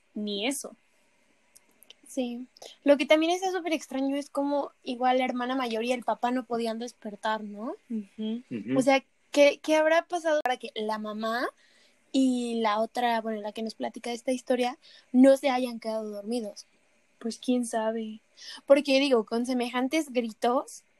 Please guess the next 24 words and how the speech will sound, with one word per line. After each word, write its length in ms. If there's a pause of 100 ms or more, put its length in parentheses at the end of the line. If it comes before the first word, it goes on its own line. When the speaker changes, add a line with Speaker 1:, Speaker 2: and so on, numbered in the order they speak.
(140)
Speaker 1:
Claro, 440
y 100
Speaker 2:
O 40
Speaker 1:
el 60
Speaker 2:
sea, 100
Speaker 1:
bebé 180
llorando 420
Speaker 2:
ujú. 100
Speaker 1:
terriblemente. 1200 (1040)
¿Y 140
qué 180
creen? 360
¿Sí 300
creen 240
que 100
haya 220
sido 240
la 160
bruja 400
que 380
estaban, 500
este, 840 (480)
que 80
estaba 560